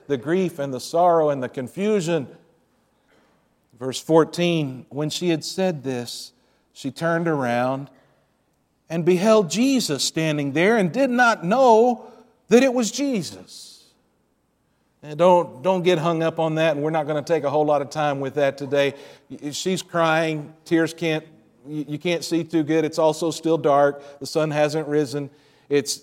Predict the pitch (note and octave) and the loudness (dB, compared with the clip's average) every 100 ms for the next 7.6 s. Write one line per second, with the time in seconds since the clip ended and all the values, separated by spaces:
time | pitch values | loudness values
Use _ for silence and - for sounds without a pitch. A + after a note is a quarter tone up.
0 | - C#3 C3+ - E3+ D3 D#3+ D#3 D#3 E3 | -12 -12 -8 -4 -2 -2 -2 -4 -4 -4
1 | D#3+ C3+ D3 D3+ D3 - D3+ D#3+ - D#3 | -2 -2 0 0 -4 -4 -2 -2 -2 -4
2 | E3 D#3+ D#3+ D#3+ D3+ E3 E3 D#3+ E3 B2 | -4 -4 2 2 2 -2 -2 -2 -2 -2
3 | C#3 C3+ C3 _ _ _ _ - D3+ C#3+ | -2 -2 -6 _ _ _ _ -2 0 0
4 | - E3 D#3+ E3 D3+ C3 D3 - D3+ D#3 | 2 4 6 6 4 0 -4 0 2 2
5 | D#3 C#3+ D3 D#3+ D#3 A2 D#3+ D#3+ C3+ C#3+ | 2 0 0 0 -2 0 2 4 4 0
6 | - D3+ C#3+ C#3+ C#3 A#2+ D#3+ D3 C#3 B2 | -4 0 2 2 -2 -2 -2 0 0 -2
7 | - E3 D#3 C#3 B2+ | -4 -2 -2 -2 -6